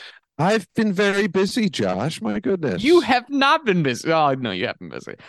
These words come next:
Speaker 2: I wish E O won this, but I don't really care. Um, that's all well and good.
Speaker 1: Uh, yeah.
Speaker 2: Um,
Speaker 1: Back on
Speaker 2: Elephant
Speaker 1: track.
Speaker 2: Whispers won Best Documentary Short, which I didn't watch any of those movies. Uh,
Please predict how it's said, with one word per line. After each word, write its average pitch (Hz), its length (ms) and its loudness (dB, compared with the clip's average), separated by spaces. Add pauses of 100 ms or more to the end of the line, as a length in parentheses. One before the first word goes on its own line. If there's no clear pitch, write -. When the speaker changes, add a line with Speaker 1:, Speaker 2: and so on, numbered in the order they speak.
(140)
Speaker 2:
I 226 160 2
wish 254 280 0
E 202 220 6
O 170 160 4
won 143 240 2
this, 131 240 0
but 120 260 -6
I 131 120 -4
don't 123 140 -4
really 104 180 -8
care. 90 360 -12 (220)
Um, 90 380 -4
that's 127 320 -4
all 113 120 -2
well 92 220 -4
and 87 100 -10
good. 80 300 -8
Speaker 1:
Uh, - 20 -12 (240)
yeah. - 180 -12 (760)
Speaker 2:
Um, 151 220 0
Speaker 1:
Back 117 120 4
on 175 80 4
Speaker 2:
Elephant 202 80 4
Speaker 1:
track. 185 180 0
Speaker 2:
Whispers 180 600 -2
won 147 320 -2
Best 139 240 -4
Documentary 131 500 -4
Short, 135 380 -6
which 120 180 -8
I 113 60 -8
didn't 110 140 -8
watch 110 180 -10
any 80 60 -10
of 71 60 -10
those 80 140 -10
movies. 78 580 -8
Uh, - 340 -12